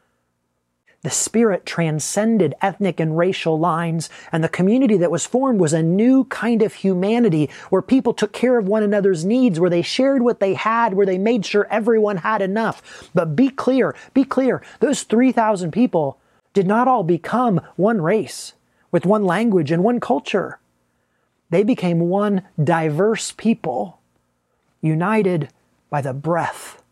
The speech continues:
of God, the Holy Spirit.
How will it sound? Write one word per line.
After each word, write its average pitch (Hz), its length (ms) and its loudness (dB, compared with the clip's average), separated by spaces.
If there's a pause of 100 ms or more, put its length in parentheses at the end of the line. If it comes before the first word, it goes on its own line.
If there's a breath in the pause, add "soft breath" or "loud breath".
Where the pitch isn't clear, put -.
(460)
of 135 200 -6
God, 117 520 -8 (880)
the 139 80 -8
Holy 156 260 -2
Spirit. 180 500 -6